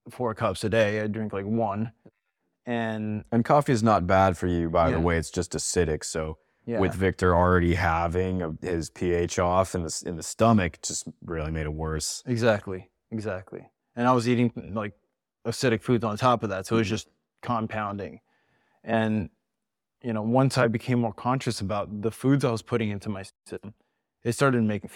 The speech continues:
Speaker 1: feel better. I started to feel healthier, have more energy, and that pro-, was probably the biggest thing that I did to get me on course.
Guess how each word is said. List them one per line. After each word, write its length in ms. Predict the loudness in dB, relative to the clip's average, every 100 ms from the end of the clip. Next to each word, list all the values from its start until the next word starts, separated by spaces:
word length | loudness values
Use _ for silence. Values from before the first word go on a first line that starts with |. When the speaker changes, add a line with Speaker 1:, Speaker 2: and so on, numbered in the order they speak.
| -12 2
Speaker 1:
feel 120 | 4
better. 180 | 6 4
I 40 |
started 220 | 2 -4 -6
to 0 |
feel 160 | -10 -12
healthier, 600 | -2 0 0 0 2 2
have 200 | 0 -10
more 160 | -12 -10
energy, 680 | -4 -2 -2 -2 -2 -4 -8 _ _ _ _
and 480 | -10 -8 -6 -6 -8 -12 _ _ -6
that 600 | -4 2 4 4 2 _ _ _ _ _
pro-, 180 | -2 0
was 140 | 0
probably 380 | 2 2 4 2
the 100 | 2
biggest 500 | 2 2 0 -2 -6
thing 200 | -8 -8
that 120 | -8
I 80 | -8
did 280 | -6 -8 -8
to 80 |
get 160 | -10 -10
me 120 | -10
on 200 | -12 -14
course. 420 | -10 -10 -10 -14